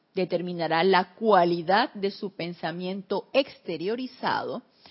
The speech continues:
determinará el tiempo que durará en este mundo de la forma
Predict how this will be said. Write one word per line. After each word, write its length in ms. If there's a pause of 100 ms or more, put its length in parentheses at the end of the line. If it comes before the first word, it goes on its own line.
(400)
determinará 880
el 200
tiempo 540
que 160
durará 600
en 220
este 440
mundo 480
de 200
la 180
forma 800